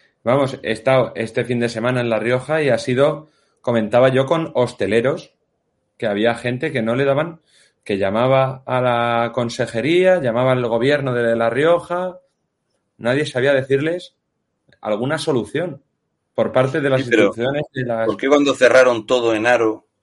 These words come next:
Speaker 2: la gente no salió a protestar? ¿Por qué cuando se hizo una manifestación en Segovia la primera vez hubo mil quinientas personas? Mil quinientas, joder, un lugar como Segovia. A la segunda
Speaker 1: Mm.
Speaker 2: no hubo ni cincuenta personas.
Speaker 1: Ya.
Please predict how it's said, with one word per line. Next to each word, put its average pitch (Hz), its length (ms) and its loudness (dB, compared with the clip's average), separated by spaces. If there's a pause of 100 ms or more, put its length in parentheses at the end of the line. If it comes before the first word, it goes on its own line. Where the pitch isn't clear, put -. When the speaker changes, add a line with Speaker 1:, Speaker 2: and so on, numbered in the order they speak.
(420)
Speaker 2:
la 101 140 -2
gente 110 360 -8
no 104 100 -4
salió 98 260 -4
a 90 60 -6
protestar? 90 640 -8 (100)
¿Por 92 140 -4
qué 117 140 -4
cuando 117 260 -2
se 117 120 -8
hizo 110 140 -10
una 107 160 -2
manifestación 101 720 -6
en 98 80 -8
Segovia 101 500 0
la 92 120 2
primera 95 340 -2
vez 101 180 -2
hubo 120 160 -4
mil 107 240 -4
quinientas 90 440 -8
personas? 90 520 -12
Mil 101 180 -12
quinientas, 98 460 -8
joder, 82 320 -14 (560)
un 90 140 -6
lugar 87 320 0
como 82 220 -10
Segovia. 85 540 -8 (280)
A 87 80 -2
la 90 100 2
segunda 107 400 -2
Speaker 1:
Mm. 98 40 -4
Speaker 2:
no 95 140 -6
hubo 107 200 -4
ni 101 160 -6
cincuenta 90 560 -12
personas. - 640 -20 (360)
Speaker 1:
Ya. 95 300 -8